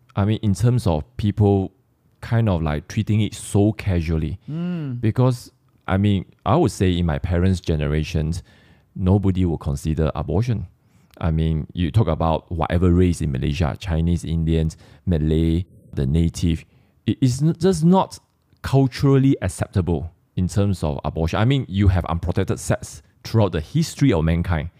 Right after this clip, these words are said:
Speaker 1: but yet, all of a sudden, abortion has become mainstream. Okay, now we want to get into the discussion. But before that, let's just go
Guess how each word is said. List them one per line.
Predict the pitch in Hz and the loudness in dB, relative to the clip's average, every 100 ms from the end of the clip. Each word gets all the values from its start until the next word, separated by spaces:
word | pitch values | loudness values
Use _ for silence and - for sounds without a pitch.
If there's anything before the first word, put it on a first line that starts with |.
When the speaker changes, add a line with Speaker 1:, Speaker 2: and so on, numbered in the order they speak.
| _ _ _ | _ _ _
Speaker 1:
but | 113 | 0
yet, | 107 143 180 - - _ | 2 2 2 0 -8 _
all | - 175 | 0 2
of | 143 | 2
a | - | -2
sudden, | 101 98 107 110 104 - _ _ _ _ _ - | 0 2 2 0 -2 -8 _ _ _ _ _ -4
abortion | 80 85 92 - 104 101 | -2 0 0 2 2 2
has | 87 80 - | 0 -4 -4
become | 90 - 85 87 | -6 -2 0 2
mainstream. | 87 87 87 - 87 65 | 2 2 0 -2 -4 -4
Okay, | - | -2
now | 85 85 | 0 2
we | |
want | 113 151 | 2 2
to | |
get | 87 110 | 0 -2
into | 98 101 92 | -4 -2 -2
the | 80 | -2
discussion. | 67 78 - 85 80 87 - _ _ | -4 -4 -2 -2 -2 -4 -8 _ _
But | 127 | 2
before | 135 127 196 190 | 2 2 2 2
that, | 175 | 0
let's | 151 151 - - | 0 -4 -6 -2
just | 147 131 - | -2 -2 -6
go | 123 120 | 2 2